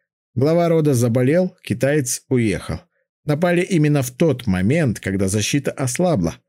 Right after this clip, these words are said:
Ох, неспроста это, ох, неспроста.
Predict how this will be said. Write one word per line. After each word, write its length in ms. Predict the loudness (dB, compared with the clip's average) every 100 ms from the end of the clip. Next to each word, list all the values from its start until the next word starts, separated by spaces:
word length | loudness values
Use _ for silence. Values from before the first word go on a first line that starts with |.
| _ _ _
Ох, 380 | 0 2 2 0
неспроста 800 | 0 0 0 -2 -2 -2 -2 -2
это, 260 | -4 -8 -6
ох, 340 | -2 -2 -2
неспроста. 680 | -4 -4 -4 -4 -6 -8